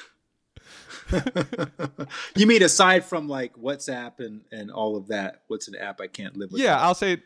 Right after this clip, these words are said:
Speaker 2: besides the ones that just come with an iPhone, like messages or camera, is there a,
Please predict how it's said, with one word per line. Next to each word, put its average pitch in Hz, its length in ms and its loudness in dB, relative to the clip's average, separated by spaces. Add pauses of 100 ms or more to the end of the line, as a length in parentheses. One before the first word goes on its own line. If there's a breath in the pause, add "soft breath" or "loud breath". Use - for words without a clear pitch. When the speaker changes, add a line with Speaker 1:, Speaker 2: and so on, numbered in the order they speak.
(120)
Speaker 2:
besides 185 440 0
the 185 80 -2
ones 160 220 0
that 139 100 0
just 127 200 -2
come 135 260 0
with 123 140 -4
an 117 60 -4
iPhone, 113 480 0
like 101 300 -2
messages 113 580 0
or 95 100 -4
camera, 113 640 -4
is 110 140 -10
there 117 200 2
a, 110 280 -2